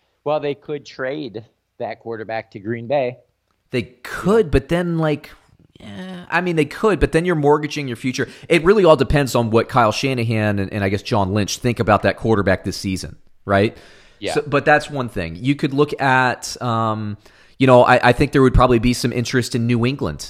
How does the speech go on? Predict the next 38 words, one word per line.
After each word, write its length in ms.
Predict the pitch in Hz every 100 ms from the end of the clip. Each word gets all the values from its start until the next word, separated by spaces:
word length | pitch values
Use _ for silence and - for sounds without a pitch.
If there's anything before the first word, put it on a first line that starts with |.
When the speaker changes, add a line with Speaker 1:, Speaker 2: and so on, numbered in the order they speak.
| -
Speaker 2:
to 100 | -
bring 200 | 107 107
him 140 | 107 98
on. 140 | 101
I 40 |
know 120 | 107 110
they 100 | 113
just 220 | 123 -
drafted 300 | 113 110 104
their 120 | 117
quarterback, 600 | - 104 90 87 87 -
but 260 | 95 90 - - -
I 80 | 143
think 160 | 156
New 160 | 131 123
England 240 | 131 120 110
would 120 | 95
be 120 | 104
like, 200 | 101 101
"Oh, 140 | 262
yeah, 200 | 180 139
let's 180 | 110 113
bring 240 | - 131 113
Aaron 140 | 104
Rodgers 380 | 101 101 101 98
in." 200 | 90 85 - -
But 120 | 117
they 100 | 123
don't 140 | 143 135
have 180 | 135 131
any 100 | 131
weaponry. 440 | 139 - 104 80
It's 100 | 78
gonna 140 | 113 101
be 60 |
the 60 | 92
same 260 | - 98
thing. 320 | 87 123 69